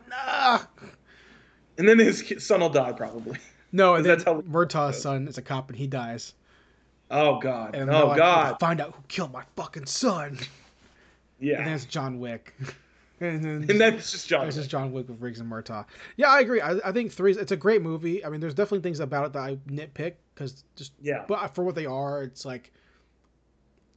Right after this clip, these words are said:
Speaker 1: if it was a different type of movie, I would nitpick harder. But because it's Lethal Weapon, I, I give it the whatever freedom 'cause it's an action movie and they're, it's action movie level of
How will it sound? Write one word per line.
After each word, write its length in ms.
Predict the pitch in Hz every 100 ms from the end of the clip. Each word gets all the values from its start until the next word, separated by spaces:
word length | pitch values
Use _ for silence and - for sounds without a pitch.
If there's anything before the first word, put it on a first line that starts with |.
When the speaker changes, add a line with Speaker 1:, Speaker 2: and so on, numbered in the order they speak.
| -
Speaker 1:
if 120 | 139
it 40 | 196
was 100 | 185
a 60 |
different 420 | 139 180 - 180
type 180 | - 151
of 60 | 139
movie, 340 | 139 147 151
I 40 | 139
would 140 | 135
nitpick 300 | 143 139 139
harder. 240 | 135 143
But 140 | 139 147
because 240 | 135 175
it's 160 | 185 -
Lethal 220 | 160 151
Weapon, 280 | 143 139 160
I, 240 | 127 127 139
I 80 | 139
give 220 | 139 135
it 180 | 139 -
the 180 | 131 120 _ _ _ _ _ _ _ _ _ - _
whatever 400 | 160 139 139 147
freedom 340 | 139 143 165 160
'cause 140 | 143
it's 120 | 131
an 60 | 131
action 360 | 123 127 143
movie 260 | 147 143 139
and 100 | 131
they're, 120 | 123 131
it's 300 | 131 - - _ _ _
action 380 | 175 202 208 185
movie 260 | 190 180 160
level 480 | 151 151 156 156
of 260 | 143 135